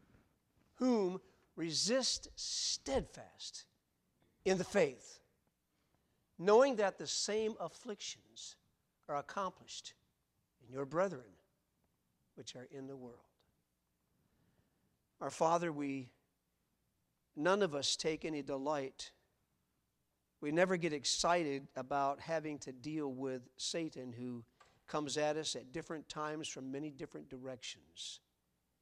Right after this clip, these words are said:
But we thank you, Father, that we have in your word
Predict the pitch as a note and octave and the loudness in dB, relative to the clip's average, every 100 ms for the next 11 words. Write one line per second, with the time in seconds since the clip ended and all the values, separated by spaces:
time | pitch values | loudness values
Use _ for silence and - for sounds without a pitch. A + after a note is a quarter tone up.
0 | _ _ _ _ _ - B2+ B2 - F3 | _ _ _ _ _ -12 -8 -4 0 2
1 | E3+ E3 C3 D3 D3 C#3+ C3+ C#3 C#3 C#3 | 0 -4 -2 2 2 0 -2 -4 -4 -6
2 | D3 D#3+ D#3 D#3 D#3 D3+ C#3+ C3+ D3 C3 | 0 0 0 -2 -8 -6 -6 -6 -6 -6
3 | B2 A#2 | -8 -14